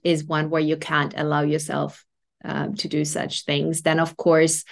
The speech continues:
a short walk after lunch will take you out of that low again. And then in the afternoon,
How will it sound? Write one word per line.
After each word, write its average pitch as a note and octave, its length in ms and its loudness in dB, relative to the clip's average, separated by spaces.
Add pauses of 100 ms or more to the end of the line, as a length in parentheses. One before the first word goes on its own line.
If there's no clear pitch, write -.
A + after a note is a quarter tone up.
(360)
a F3+ 80 4
short D#3+ 420 4
walk E3 420 2
after E3 360 0
lunch E3 440 2
will E3 240 -2
take D#3+ 300 -10
you F#3 80 0
out E3 220 4
of F3 140 -2
that E3 200 -4
low F#3+ 460 2 (680)
again. G3+ 560 4 (540)
And A#3 140 6
then A#3+ 180 6
in B3 100 2
the A#3 120 4
afternoon, A#3 760 2